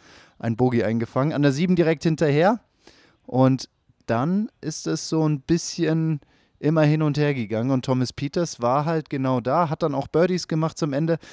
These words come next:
aber ich glaube, dieses Birdie an der siebzehn schließlich, wo er sich dann diesen Einschlag-Vorsprung geholt hat, das war jetzt natürlich dann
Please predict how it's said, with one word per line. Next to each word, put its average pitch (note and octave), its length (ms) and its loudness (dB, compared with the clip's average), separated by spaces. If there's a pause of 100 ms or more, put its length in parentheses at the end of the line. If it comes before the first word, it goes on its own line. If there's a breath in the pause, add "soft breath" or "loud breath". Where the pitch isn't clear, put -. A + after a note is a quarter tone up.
(200 soft breath)
aber A#2 300 0
ich A2 100 -6
glaube, A#2+ 300 2
dieses A2+ 280 -4
Birdie A#2+ 300 0
an A#2 80 0
der A#2 80 0
siebzehn C3 340 -4
schließlich, B2+ 460 -2
wo A#2 120 2
er A2+ 60 4
sich A2+ 140 -6
dann A#2+ 160 -2
diesen G#2+ 180 -4
Einschlag-Vorsprung C3+ 1080 0
geholt G#2+ 300 2
hat, B2 220 -2 (380 soft breath)
das G#2+ 220 -8
war A2 160 2
jetzt G#2+ 180 -2
natürlich A2+ 480 0
dann G#2+ 320 2